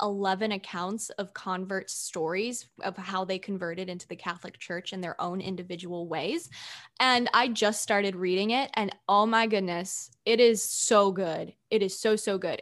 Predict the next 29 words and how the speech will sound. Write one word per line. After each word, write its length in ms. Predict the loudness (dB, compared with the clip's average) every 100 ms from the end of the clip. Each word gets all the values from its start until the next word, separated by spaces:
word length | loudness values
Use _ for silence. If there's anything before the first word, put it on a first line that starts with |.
| 0
And 100 | 2
I 60 |
remember 360 | 4 2 2 2
listening 380 | 2 0 -2 -4
to 80 | -2
Patrick 340 | -2 -4 -10
Madrid 240 | -8 -6 -4
on 120 | -6
his 140 | -6
show 400 | -2 4 4 4 -2 -18 -16 -16 -4
and 540 | 2 4 6 4 0 0
on 240 | 2 2 2
Relevant 340 | 0 0 -2
Radio, 360 | -2 0 0 0
and 180 | -4 -2
he 140 | 0
was 200 | 0 0
saying 480 | -4 -4 -2 -4 -8 _ _ _ _ _ _ -2
that 380 | 2 4 2 0 -18 -20
he 160 | -4 -2
had 180 | 0 0
a 60 |
friend, 520 | -2 0 2 2 -2 -4
and 260 | -4 -4 -4
his 160 | -8
friend 380 | -6 -4 -4 -6 _
was 800 | -4 0 2 2 0 -2 -6 -14 _ -4
a 120 | -4
Protestant, 640 | 0 2 2 0 -6 -8